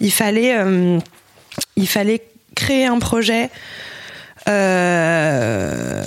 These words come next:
et le vendre symboliquement à une vraie entreprise.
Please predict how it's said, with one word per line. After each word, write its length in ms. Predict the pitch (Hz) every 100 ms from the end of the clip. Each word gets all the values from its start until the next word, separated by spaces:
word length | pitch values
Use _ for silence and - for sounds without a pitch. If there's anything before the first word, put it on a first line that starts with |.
| 50 -
et 100 | 220
le 100 | 220
vendre 340 | 220 254 214 -
symboliquement 960 | - - 269 269 254 233 - 240 262 - -
à 100 | 247
une 120 | 233
vraie 120 | 226
entreprise. 600 | 240 226 226 - 196 160